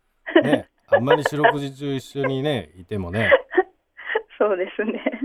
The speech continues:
Speaker 1: いや、僕もそうでした。あの、よく喧嘩してました、夏休み、お母さんと。
Speaker 2: あ、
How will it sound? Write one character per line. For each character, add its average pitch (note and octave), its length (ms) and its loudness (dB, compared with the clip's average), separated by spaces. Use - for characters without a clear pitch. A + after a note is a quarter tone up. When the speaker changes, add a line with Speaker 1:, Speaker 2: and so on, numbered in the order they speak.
Speaker 1:
い G2 60 -12
や、 G#2 120 -6
僕 G#2+ 240 -8
も A#2+ 240 -2
そ C3+ 160 -4
う A2+ 40 -4
で F#2+ 100 -8
し - 80 -20
た。 - 100 2
あ - 100 0
の、 - 340 -14
よ G2+ 140 -10
く - 180 -16
喧 B2+ 140 0
嘩 G#2+ 120 -2
し - 80 -10
て C3 80 -2
ま A#2+ 100 0
し - 40 -12
た、 F#2+ 80 -6
夏 F2+ 240 -2
休 F2+ 200 -4
み、 E2 60 -8
お D#2 60 -6
母 E2+ 220 0
さ - 120 -8
ん D#2 120 -18
と。 - 120 -20
Speaker 2:
あ、 A#3+ 160 4